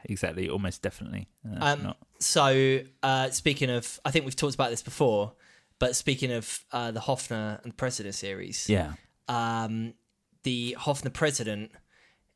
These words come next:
Speaker 2: is, and I've, I'm piecing together two sources here, but
Speaker 1: Right.
Speaker 2: I'm, uh, there, there is an argument that suggests that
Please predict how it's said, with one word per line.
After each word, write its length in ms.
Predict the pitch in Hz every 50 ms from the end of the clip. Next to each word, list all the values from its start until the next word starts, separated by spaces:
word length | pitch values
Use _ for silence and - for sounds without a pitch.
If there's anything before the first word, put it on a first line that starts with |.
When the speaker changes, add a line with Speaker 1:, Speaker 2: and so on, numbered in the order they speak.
| _ _ -
Speaker 2:
is, 400 | 143 123 117 110 - - - - _ _ _ _ _ _ -
and 140 | 143 139 131 123 113 104 - -
I've, 180 | - 151 143 135 - - 156 - - - -
I'm 240 | - 156 151 139 - - - -
piecing 340 | - - 202 196 190 - 165
together 260 | 143 147 156 151 139
two 320 | 139 - - - 180 170 143
sources 500 | 135 - 160 147 143 139 - 117 110 -
here, 340 | - 101 92 85 101 110 - _ - - - - - _ -
but 220 | 131 127 123 - -
Speaker 1:
Right. 120 | 139 131
Speaker 2:
I'm, 120 | 131 135 131 131 - - -
uh, 60 | 95 - 113 - - _ - - _ _ _ _ _ _ _ _ _ _ - - - -
there, 280 | - 143 139 139 135 135
there 280 | 127 127 135 135 131 131
is 220 | 131 127 - 147
an 160 | 139 131 131
argument 520 | 151 175 180 165 - 127 120 113 113 110 104
that 100 | 123 123
suggests 840 | - - - - - 123 127 - 139 131 127 - - - - - -
that 280 | - 123 120 117 -